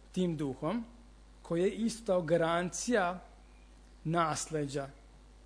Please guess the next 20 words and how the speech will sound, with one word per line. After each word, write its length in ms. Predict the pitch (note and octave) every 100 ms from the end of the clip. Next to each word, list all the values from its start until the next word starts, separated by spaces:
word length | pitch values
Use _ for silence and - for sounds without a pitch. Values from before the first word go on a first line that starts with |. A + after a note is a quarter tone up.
| - - - - - - - - - - - - - - -
Istu 320 | G3+ G3+ -
stvar 280 | D3+ E3+ E3
govori 420 | D3+ C#3+ D3 D#3
Efežanima. 640 | C#3+ D#3+ C3+ B2 B2+ C3 B2 - - - - -
Ovde 460 | F3 F3 E3 C#4 D4 - - - - - - -
Pavle 260 | F3+ F#3+ F3+
kaže 320 | F#3 F#3 D#3+
Korinćanima, 600 | - D#3 D3 - E3+ D3+ - - -
„Pokazalo 840 | D#3 - D3+ D3+ D#3+ F3 A3+ A#3+
ste 240 | - G3+
se 180 | F3+ E3+
da 120 | D3+
ste 200 | C3+ -
u 40 | D#3
redu.” 380 | C#3+ B2 A#2+ B2 - - - -
Kako 220 | - F#3+
se 120 | - C4
pokazalo? 600 | G3 D#3 C3+ C3 B2+ C3 - - - - - - - -
Po 120 | E3
tuzi 720 | - F#3 F#3 F#3 D#3+ A#3+ A#3